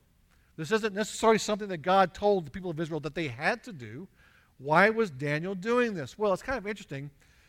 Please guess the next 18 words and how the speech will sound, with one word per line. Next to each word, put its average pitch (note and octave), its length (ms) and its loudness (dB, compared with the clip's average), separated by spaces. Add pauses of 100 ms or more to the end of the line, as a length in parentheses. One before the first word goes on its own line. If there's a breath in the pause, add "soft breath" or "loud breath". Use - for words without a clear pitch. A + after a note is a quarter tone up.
(300 soft breath)
A D3 80 -8
few A3+ 220 -6
weeks G#3+ 240 4
ago, E3+ 260 2
earlier, F3 380 2
we D#3 140 -6
were C#3 140 -8
looking D3+ 420 -8
at C#3+ 120 -6 (300)
the C#3+ 100 -12
life D3 240 0
of B2 140 -10
Daniel C#3+ 440 -4
early C#3+ 280 -4
on. C#3 400 -4 (840)
We C3 120 -6
saw F#3 320 -2
a, C#3 180 -2